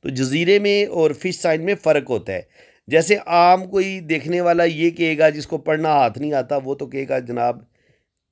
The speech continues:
ये फिश बन रही है, तो जनाब ये फिश नहीं है, ये जजीरा है और इस जजीरे की वजह से इनके, इनके, इनको एक दुख मिला है, इनके अब्बू की डेथ हुई है,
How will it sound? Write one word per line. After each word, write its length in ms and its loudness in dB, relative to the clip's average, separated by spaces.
ये 240 2
फिश 320 -4
बन 200 2
रही 240 -6
है, 160 -18
तो 60 -2
जनाब 280 2
ये 140 0
फिश 300 -8
नहीं 240 -2
है, 100 0
ये 180 -4
जजीरा 480 0
है 220 -2
और 100 0
इस 180 -14
जजीरे 420 -4
की 160 -8
वजह 260 -2
से 200 -8
इनके, 540 0
इनके, 300 -4
इनको 220 -4
एक 140 -6
दुख 280 -8
मिला 240 0
है, 280 2
इनके 280 -10
अब्बू 200 -6
की 160 -8
डेथ 280 -2
हुई 180 -6
है, 140 -4